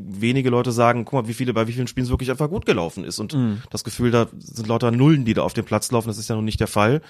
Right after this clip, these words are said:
Speaker 1: Das kann ich ja nur gerade aus der Beobachtertätigkeit auch entsprechend berichten. Also guck ja jetzt viel Jugendbundesliga und da sind sehr viele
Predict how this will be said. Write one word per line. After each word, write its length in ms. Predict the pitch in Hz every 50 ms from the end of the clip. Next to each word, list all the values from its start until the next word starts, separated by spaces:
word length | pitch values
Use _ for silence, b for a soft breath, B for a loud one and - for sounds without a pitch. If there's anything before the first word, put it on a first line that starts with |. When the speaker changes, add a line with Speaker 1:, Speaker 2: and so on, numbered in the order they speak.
| B B B B B B B B B B B
Speaker 1:
Das 120 | - - -
kann 100 | - 101
ich 60 | -
ja 80 | 104 101
nur 100 | 101 95
gerade 220 | 92 107 107 101
aus 120 | 98 92
der 120 | - 113 101
Beobachtertätigkeit 760 | 110 120 131 135 127 127 117 - 127 120 117 - - 117 -
auch 200 | - 92 127 127
entsprechend 380 | 147 - - 131 127 - 131 120
berichten. 380 | 131 123 135 131 - - 135 117
Also 360 | 104 95 107 104 104 95 - - _ _
guck 120 | 123 117
ja 60 | 127
jetzt 200 | 117 120 - -
viel 120 | - 120 117
Jugendbundesliga 680 | 123 120 120 113 120 127 123 120 - - 123 120 117 110
und 280 | 92 107 101 - - -
da 60 | 95
sind 260 | 101 113 110 90 90
sehr 220 | 95 110 117 135
viele 420 | 131 - 131 123 120 120 120 113